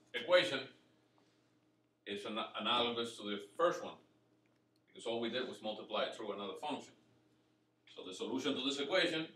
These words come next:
is a solution to the original equation provided here. All we did was multiply through. So let's try again. D P dy, which is equal to d dy of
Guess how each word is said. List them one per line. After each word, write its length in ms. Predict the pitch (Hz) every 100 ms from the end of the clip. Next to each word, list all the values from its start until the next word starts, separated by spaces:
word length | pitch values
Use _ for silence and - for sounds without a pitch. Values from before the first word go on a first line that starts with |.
| -
is 200 | 135 151
a 60 | 139
solution 480 | 139 120 120 135 123
to 240 | 131 131 - - -
the 140 | 110
original 320 | 104 104 107 95
equation 440 | - 110 95 - - - - - - _ _ _ - - _ _
provided 360 | - - - -
here. 140 | - -
All 120 | 110
we 100 | 107
did 140 | 107 104
was 120 | 101
multiply 420 | - 107 - 107 -
through. 160 | - - - - _ _ _ - _ _ _ _ _ -
So 520 | - 131 131 127 127
let's 140 | - -
try 260 | 135 135
again. 300 | 139 185 117 104 - - -
D 220 | 107 104 -
P 400 | 151 156 156 - - - - -
dy, 120 | 113 117 113 110 - - - _ _ _ _ _ _ _ _ _
which 180 | 90 -
is 140 | -
equal 300 | 131 107 120
to 360 | 104 123 131 127 -
d 360 | 117 131 131 - -
dy 200 | 107 110 110 110 101 98 - - - _ -
of 280 | 98 95